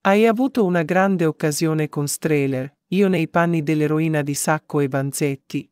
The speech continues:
diretto dal grande Giuliano Montaldo, un film che ha fatto il giro del mondo.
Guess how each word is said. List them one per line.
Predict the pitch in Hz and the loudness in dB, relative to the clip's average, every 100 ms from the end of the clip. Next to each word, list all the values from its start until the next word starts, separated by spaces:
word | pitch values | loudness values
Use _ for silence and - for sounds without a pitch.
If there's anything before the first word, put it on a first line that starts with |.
| _ | _
diretto | 151 170 180 196 190 | 0 2 2 0 -2
dal | 160 147 | 0 0
grande | 151 175 180 156 | 0 0 0 0
Giuliano | 147 151 151 151 147 | 0 0 0 0 0
Montaldo, | 143 135 - 135 135 131 139 143 _ - | -2 -2 -2 -2 -2 -2 -6 -6 _ -4
un | 170 165 | -2 0
film | - 214 214 | 0 2 2
che | - 160 | 0 -2
ha | |
fatto | - 165 - | 0 -2 0
il | 160 | -2
giro | 147 160 170 160 | 0 0 0 0
del | 147 | 0
mondo. | 147 139 131 131 127 | 0 -2 -2 -4 -6